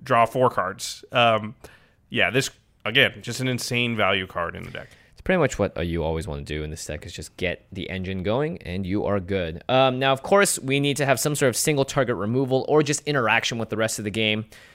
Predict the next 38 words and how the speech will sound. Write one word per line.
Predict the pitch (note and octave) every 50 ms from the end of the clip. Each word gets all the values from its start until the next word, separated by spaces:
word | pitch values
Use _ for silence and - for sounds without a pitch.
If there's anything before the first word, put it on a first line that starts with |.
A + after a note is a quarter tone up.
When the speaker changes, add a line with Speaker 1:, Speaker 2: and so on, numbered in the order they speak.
| _ _ -
Speaker 2:
Uh, | - A#2 A#2 A2 G#2
Manglehorn, | G2 B2 D3+ F#3 G3+ G3+ A3 E3 D#3 C#3 B2+ B2 C3 D#3 F#3 - - -
a | -
card, | - C#3+ C3 B2+ B2 A#2+ -
two | - D3+ D3+
and | D3+ D3
a | C#3+ C3+
green | B2+ - - D#3+ D3+ C#3 C#3+ C#3
for | B2+ - B2+ A#2+ A2+ D2+
a | G2 A2 G#2+ G#2
creature | F#2+ - - E3+ D#3 E3 D#3
beast. | A2+ G2 C#3+ C#3+ E3 F3 - - - -
When | - A#2 A#2+
it |
enters | G#2 B2+ C3+ B2
the | A#2+ A#2
battlefield, | B2+ B2+ C3 - C#3+ C3+
you | B2
can | A2+ A#2+
destroy | G#2+ - - B2+ B2+
a | B2+
target | - C3+ B2+ C3+ C#3
artifact. | - G#2+ G2 F2+ - G#2+ G#2+ - - -
Already | - E2+ F#2+ G#2+ B2
great. | G#2+ - A2 G2+ B2 B2+ -
It's | - - -
sort | - A2 G2+
of | E2+
like | F#2 F2+ - -
it's | F2+ F2+ -
a, | G2 F2 E2 E2 B1+
this | F#2 - -
is | G2+ E2+
our | - G2 A2 A2 A#2 A#2+
Scavenging | A#2 - - G#2 G2 G2+ G#2+ G#2 A2 A#2 A#2
Ooze, | F#2 F#2 F#2 F#2+ - - -
or | - A2+
not? | G#2+ G2